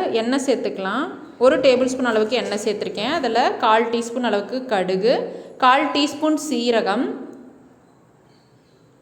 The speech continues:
ஒரு டீஸ்பூன் உளுந்து சேர்த்துக்கலாம். ஒரு வரமிளகாயை கிள்ளி சேர்த்துக்கிறேன். கொஞ்சமா கருவேப்பிலை சேர்த்துக்கலாம். கருவேப்பிலை சேர்க்கும் பொழுது அடுப்பை அணைச்சிட்டு கருவேப்பிலை சேர்த்துக்கலாம். உளுந்தம்பருப்பு நல்லா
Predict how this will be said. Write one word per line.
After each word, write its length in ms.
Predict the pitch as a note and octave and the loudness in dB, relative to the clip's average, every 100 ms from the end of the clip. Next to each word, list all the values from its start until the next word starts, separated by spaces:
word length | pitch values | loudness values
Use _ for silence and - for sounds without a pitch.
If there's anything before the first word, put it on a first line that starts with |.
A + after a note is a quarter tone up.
| _ _ _ _ _ - C4 | _ _ _ _ _ 2 4
ஒரு 120 | D#4+ D#4+ | 6 4
டீஸ்பூன் 400 | D#4 - D#4+ C4+ | 0 0 2 4
உளுந்து 260 | C4 C4 C4 C4+ | 6 6 6 4
சேர்த்துக்கலாம். 580 | G#3+ G3 G3 F#3 A#3 F4+ - - - - - - - _ _ _ _ _ _ _ _ _ _ _ A#3 | 2 0 -2 -2 -4 -6 -12 -16 -18 -18 -20 -20 -20 _ _ _ _ _ _ _ _ _ _ _ 4
ஒரு 100 | A#3+ | 6
வரமிளகாயை 540 | A3+ A3 C4+ C4+ B3+ B3+ | 6 6 4 4 4 2
கிள்ளி 200 | C4 A#3 A#3+ | 0 -2 0
சேர்த்துக்கிறேன். 520 | A#3 G#3 F#3 F#3+ A#3+ G#4+ - | 0 -2 -4 -4 -4 -6 0
கொஞ்சமா 380 | C4+ B3+ B3 C4 - | 0 2 0 0 2
கருவேப்பிலை 420 | A3 G#3+ A3 A3 G#3+ | 2 2 0 -2 -6
சேர்த்துக்கலாம். 440 | F#3+ F#3+ F#3 B3 - | -6 -8 -6 -6 -4
கருவேப்பிலை 420 | D4 D4 D4 C#4+ C#4+ | 0 2 2 0 0
சேர்க்கும் 280 | C4+ A#3 A#3 | 0 -2 -2
பொழுது 160 | A3 B3+ | 0 2
அடுப்பை 260 | C4 A#3 B3 | 2 2 0
அணைச்சிட்டு 340 | A3+ A3 - C4+ | -2 -2 -6 -2
கருவேப்பிலை 400 | A3+ G#3 G#3 G#3+ G#3+ | 0 0 0 -2 -4
சேர்த்துக்கலாம். 520 | G3+ F#3 F#3 F#3 A#3+ F#4 C4 | -4 -6 -6 -4 -4 -2 2
உளுந்தம்பருப்பு 540 | D4 E4 D#4 C#4 - C#4+ | 4 4 4 2 2 2
நல்லா 160 | B3 | 2